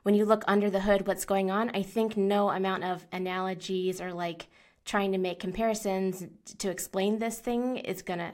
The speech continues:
is gonna help. So maybe what could be helpful is your idea. How about here's one sentence of how someone can think of what a quantum computer is, and then the entire rest of Season two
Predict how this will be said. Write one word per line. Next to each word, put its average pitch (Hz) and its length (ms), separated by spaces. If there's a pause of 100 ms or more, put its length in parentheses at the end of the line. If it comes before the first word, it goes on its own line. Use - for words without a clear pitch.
(100)
is 170 120
gonna 165 180
help. 156 240 (460)
So 240 120
maybe 247 500 (340)
what 202 260
could 240 220
be 208 80
helpful 175 440
is - 440
your 180 180
idea. 127 360 (400)
How 220 120
about 240 300
here's 208 260
one 185 380
sentence 170 760 (800)
of - 120
how 196 160
someone 185 420
can 180 200
think 220 340
of 170 200
what 180 160
a 180 60
quantum 175 420
computer 165 420
is, 151 460 (560)
and 233 320
then 214 500 (320)
the 262 200
entire 269 1000
rest 226 520
of 220 120
Season 214 600
two 185 460